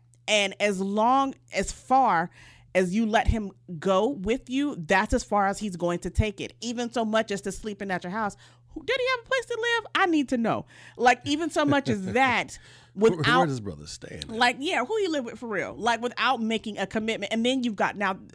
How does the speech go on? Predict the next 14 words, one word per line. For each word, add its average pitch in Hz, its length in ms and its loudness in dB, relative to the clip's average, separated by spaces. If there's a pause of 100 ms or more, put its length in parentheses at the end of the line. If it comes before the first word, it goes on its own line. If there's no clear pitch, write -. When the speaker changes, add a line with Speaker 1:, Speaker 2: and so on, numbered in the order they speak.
Speaker 1:
that 180 300 -4
business 214 340 2
aspect. 151 340 -4
I'm 170 60 -2
gonna 175 100 -2
wait 202 140 -2
to 175 60 -10
see 175 120 -6
if 165 100 -8
you 165 80 -10
bring 151 180 -2
that 143 120 -4
up 139 120 -8
later. 107 280 -8